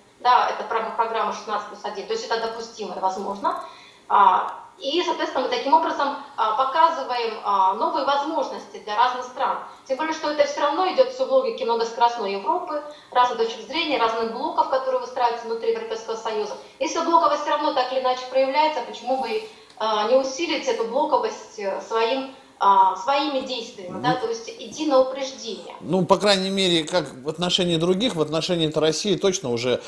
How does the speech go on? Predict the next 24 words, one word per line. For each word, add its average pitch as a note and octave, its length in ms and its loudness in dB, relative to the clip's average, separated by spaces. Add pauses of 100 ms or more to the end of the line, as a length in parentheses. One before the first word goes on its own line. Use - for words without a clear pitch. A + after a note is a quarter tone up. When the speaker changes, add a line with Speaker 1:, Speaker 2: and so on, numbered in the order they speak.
(200)
Speaker 2:
э, A#2 120 4
звучат, C#3 520 2
э, A2 560 2
обвинения C#3 480 0
в A#2 60 -10
том, D#3+ 120 2
что - 140 -2
мы D#3 80 4
как C#3+ 160 -4
раз D3 240 2 (180)
своими E3 300 6
действиями E3 400 0
раскалываем D3+ 640 6
Европу. E3+ 480 4
Так C3+ 160 -6
что D3+ 140 0
вы, E3+ 140 4 (300)
э, D3 220 6
вы, F3+ 160 2
Наталья, F#3 320 6
предлагаете F3+ 560 4
продолжить F3+ 480 6
этот D3+ 180 -4
процесс F#3+ 480 2